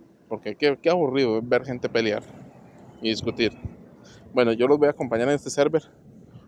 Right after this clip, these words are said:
lo mucho tres meses, que termine la prueba. Si la prueba funciona, ah, yo creo que venderé el personaje o no sé qué voy a hacer con él.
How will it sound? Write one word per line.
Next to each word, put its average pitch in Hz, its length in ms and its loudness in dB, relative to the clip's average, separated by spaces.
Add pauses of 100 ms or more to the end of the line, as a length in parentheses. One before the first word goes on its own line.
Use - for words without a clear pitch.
(100)
lo 120 140 0
mucho 120 560 2 (1500)
tres 127 220 4
meses, 139 500 -2 (540)
que - 80 -2
termine 113 400 2
la 110 80 4
prueba. 143 360 2 (760)
Si - 220 -4
la 107 100 6
prueba 131 300 4
funciona, 151 460 4
ah, - 1300 -2 (180)
yo 127 80 4
creo 151 180 4
que 131 80 4
venderé 110 280 4
el 127 60 2
personaje 131 580 0
o 104 100 -2
no 117 100 -2
sé 139 120 -4
qué 135 80 -2
voy 139 80 6
a 131 40 6
hacer 135 160 0
con 139 160 -2
él. 156 100 2